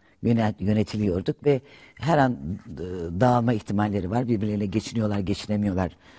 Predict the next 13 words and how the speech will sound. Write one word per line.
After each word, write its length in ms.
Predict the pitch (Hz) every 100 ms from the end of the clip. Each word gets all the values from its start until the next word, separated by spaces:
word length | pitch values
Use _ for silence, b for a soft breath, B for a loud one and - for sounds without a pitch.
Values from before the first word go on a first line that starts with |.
| B
türünden, 540 | - 107 101 104 95 85
e, 500 | 101 98 95 90 82
söylentiler 800 | 78 107 92 90 - 80 78 - _ - b b b b b b b b
yayılıyordu. 760 | - 87 78 76 67 64 67 - _ _ _ _ _ _ _ _ _ _ _ b b b b _ _ _ _ _ _ _ _ _ _ _ _ _ _ _ _ _ _ _ _ _ _ _ _ _ _ _ _ _ _ _ _ _ _
Böyle 320 | 117 156 196 160
bir 80 |
arka 260 | 139 135 147
plan 280 | - 120 110
içerisinde 800 | 104 - 104 - 107 113 143 170 _ _ _ _ _ _ _ _ _ _ _
fevkalade 520 | - 151 147 131 104 107
sıkıntılı, 600 | - 143 113 - 107 67 - _ _
her 200 | - 147
an 200 | 123